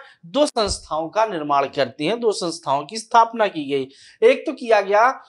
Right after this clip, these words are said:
निदेशक मंडल और दूसरा किया गया स्वत्वधारी मंडल, यानी निदेशक मंडल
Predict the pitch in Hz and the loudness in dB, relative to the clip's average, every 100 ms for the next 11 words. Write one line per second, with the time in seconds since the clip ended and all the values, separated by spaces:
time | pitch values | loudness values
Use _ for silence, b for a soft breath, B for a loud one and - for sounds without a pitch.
0 | b 165 185 190 214 214 302 269 226 214 | b -6 -2 4 4 4 0 0 -4 0
1 | 220 220 - _ 185 180 170 170 185 180 | -2 -2 -8 _ -6 -6 -8 -12 -8 -8
2 | 180 147 143 151 190 226 - - - - | -8 -10 -6 0 2 2 -2 -18 -4 -2
3 | 175 170 131 131 170 247 277 - 113 123 | -2 -6 -4 -2 -2 -4 -6 -12 -8 -6
4 | 120 135 180 240 226 208 220 226 320 277 | -4 -2 0 -2 -2 0 2 2 0 2
5 | 285 285 339 | 0 4 4